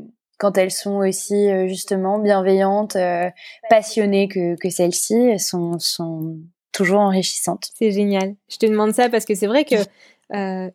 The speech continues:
Speaker 2: évidemment, je te dis, tu es la personne, euh, une des, dans mon top trois des personnes que je suis vraiment fidèlement depuis cinq, six ans.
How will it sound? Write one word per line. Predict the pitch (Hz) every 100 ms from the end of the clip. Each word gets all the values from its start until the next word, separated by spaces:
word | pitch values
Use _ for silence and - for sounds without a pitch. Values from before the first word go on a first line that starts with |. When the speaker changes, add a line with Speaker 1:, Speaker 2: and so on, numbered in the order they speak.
| -
Speaker 2:
évidemment, | 196 202 208 226 247 220
je | 208
te | 202
dis, | 202 233 226
tu | - 196
es |
la | 190 185
personne, | 185 208 - 220 220
euh, | 190 185 185 185 -
une | 202
des, | 190 196 -
dans | 208 208
mon | 220
top | 220 240 226
trois | - 254
des | 233 196
personnes | 196 202 240
que | 226
je | 190
suis | 185 185 226 214
vraiment | 196 202 208 220
fidèlement | - 226 208 208 214 220
depuis | 190 185 196
cinq, | 190 196
six | 190 196
ans. | 196